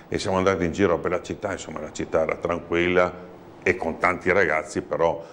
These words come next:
perché quell'idea di concedere a tutti il suolo pubblico a titolo gratuito ha pagato in maniera incredibile, tutti hanno messo sedie dappertutto ed è un piacere, oh, devo dire la verità, è un piacere in questo momento girare per la città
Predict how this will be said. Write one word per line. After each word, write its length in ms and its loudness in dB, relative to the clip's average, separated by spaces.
perché 320 -4
quell'idea 720 0
di 140 -6
concedere 580 0
a 40 0
tutti 640 -4
il 140 -4
suolo 300 4
pubblico 480 -2
a 60 0
titolo 360 -2
gratuito 480 -2
ha 60 2
pagato 480 -2
in 80 -8
maniera 300 -6
incredibile, 520 -4
tutti 260 4
hanno 140 2
messo 280 -2
sedie 480 2
dappertutto 880 0
ed 160 -4
è 40 6
un 120 0
piacere, 680 2
oh, 300 0
devo 240 6
dire 160 4
la 80 6
verità, 340 0
è 60 -6
un 100 -2
piacere 480 0
in 120 -6
questo 240 -4
momento 280 -2
girare 400 0
per 180 -4
la 160 -6
città 440 0